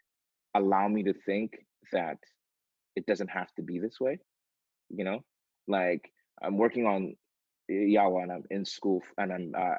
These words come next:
at work full time. And just because that's the situation I'm in, sometimes you can think, like, it has to be this way. Like, I have to do this this way.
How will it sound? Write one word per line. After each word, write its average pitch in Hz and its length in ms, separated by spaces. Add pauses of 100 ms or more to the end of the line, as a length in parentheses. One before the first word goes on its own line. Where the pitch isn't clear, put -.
at - 140
work 95 260
full 95 140
time. 90 420 (120)
And 90 300
just 113 160
because 110 240
that's 98 240
the 104 60
situation 90 500
I'm 85 140
in, 101 140
sometimes 92 380
you 90 120
can 90 200
think, 92 200
like, 85 140
it - 160
has 85 200
to - 80
be 85 140
this - 180
way. - 200
Like, - 180
I - 200
have 82 100 (100)
to 85 40
do 76 160
this 58 200
this 53 160
way. - 80